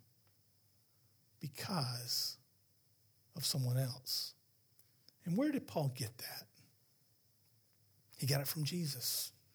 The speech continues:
Jesus, who not only said it in saying, "Hey, if you're gonna follow me, you gotta pick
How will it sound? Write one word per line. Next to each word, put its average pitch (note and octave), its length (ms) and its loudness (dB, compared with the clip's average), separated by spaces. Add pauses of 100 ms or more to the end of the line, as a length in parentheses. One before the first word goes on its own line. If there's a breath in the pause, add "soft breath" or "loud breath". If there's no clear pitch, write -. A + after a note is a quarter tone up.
(680 soft breath)
Jesus, D3 680 4 (380 loud breath)
who E3 280 2
not F3+ 160 4
only A3 260 4
said A3 360 10
it - 180 4 (160)
in C#3+ 80 0
saying, D3 340 8
"Hey, C#3 360 6 (340 soft breath)
if - 80 -8
you're D#3+ 80 2
gonna G#3+ 160 4
follow F#3 300 4
me, E3 180 6
you C#3+ 140 6
gotta E3 160 2
pick - 320 -6